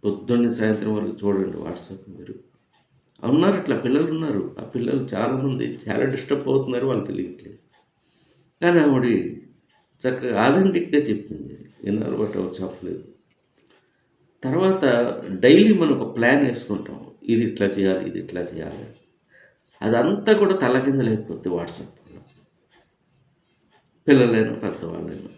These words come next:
ఇది జరుగుతుంది అని చెప్పేసి అంటుంది. అలాగే వర్క్ ఎఫిషియన్సీ కోల్పోతాం. అలాగే సాయంత్రం కాగానే కొంచెం అలా ఆట విడుపులాగా ఉండి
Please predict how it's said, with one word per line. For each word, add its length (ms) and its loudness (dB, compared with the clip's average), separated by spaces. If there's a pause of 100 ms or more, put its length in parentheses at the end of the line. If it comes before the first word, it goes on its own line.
ఇది 200 -2
జరుగుతుంది 640 0 (200)
అని 140 -8
చెప్పేసి 680 -12
అంటుంది. 440 -20 (960)
అలాగే 300 4 (160)
వర్క్ 240 2
ఎఫిషియన్సీ 920 0 (320)
కోల్పోతాం. 600 -2 (1900)
అలాగే 460 0 (1080)
సాయంత్రం 440 2
కాగానే 380 2
కొంచెం 340 -8
అలా 420 -4
ఆట 200 2
విడుపులాగా 460 0
ఉండి 320 -6